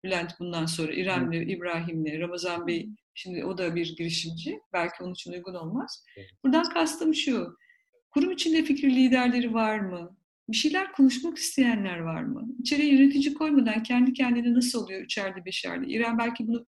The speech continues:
Speaker 1: üst yönetici koymadan deneyebilir. Karma bir grup yapıp üstünde otoriter biri olmadan nasıl olabilir?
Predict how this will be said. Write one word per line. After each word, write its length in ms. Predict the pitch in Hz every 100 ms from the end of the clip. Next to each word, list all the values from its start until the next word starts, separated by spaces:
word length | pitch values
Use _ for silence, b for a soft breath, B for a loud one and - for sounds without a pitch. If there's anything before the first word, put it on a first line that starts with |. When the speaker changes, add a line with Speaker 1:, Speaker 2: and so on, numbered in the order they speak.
| -
Speaker 1:
üst 140 | 247
yönetici 260 | 240 233 240
koymadan 460 | 254 226 185 165
deneyebilir. 760 | 156 151 - - - - - - b b b b -
Karma 300 | 240 226 240
bir 120 | 226
grup 260 | 202 226 -
yapıp 260 | - 190 -
üstünde 360 | 214 - 220 220
otoriter 600 | 196 233 220 233 220 196
biri 320 | 208 220 - -
olmadan 500 | - 233 208 190 170
nasıl 240 | 170 - 160
olabilir? 600 | 160 - 233 415 -